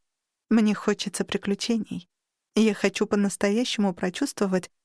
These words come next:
что значит быть бессмертной, быть твоей парой, частью твоей семьи. Я хочу созреть для детей. А пока мне хочется безраздельно принадлежать тебе и знать, что ты безраздельно принадлежишь мне».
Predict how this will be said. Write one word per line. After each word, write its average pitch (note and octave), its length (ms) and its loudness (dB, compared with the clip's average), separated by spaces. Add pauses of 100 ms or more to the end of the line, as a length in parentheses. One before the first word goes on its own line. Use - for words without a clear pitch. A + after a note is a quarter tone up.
(140)
что - 300 -2
значит G3+ 460 -2
быть G3+ 180 -2
бессмертной, G3+ 840 -2 (260)
быть A3 320 2
твоей F#3+ 300 -2
парой, A3 560 -6 (400)
частью G3+ 440 -2
твоей F#3+ 280 -2
семьи. F#3 500 0 (600)
Я B3 260 4
хочу B3+ 720 -2
созреть A3+ 840 -2
для F3+ 260 2
детей. F3 520 -8 (600)
А B3 80 2
пока B3 240 2
мне B3+ 160 4
хочется G#3+ 460 0
безраздельно G3 880 0
принадлежать F#3+ 720 0
тебе F#3 280 0
и F#3+ 40 0
знать, A#3 300 -2
что - 240 -4
ты - 120 -4
безраздельно F#3 920 0
принадлежишь F3+ 760 -4
мне». F3+ 260 -2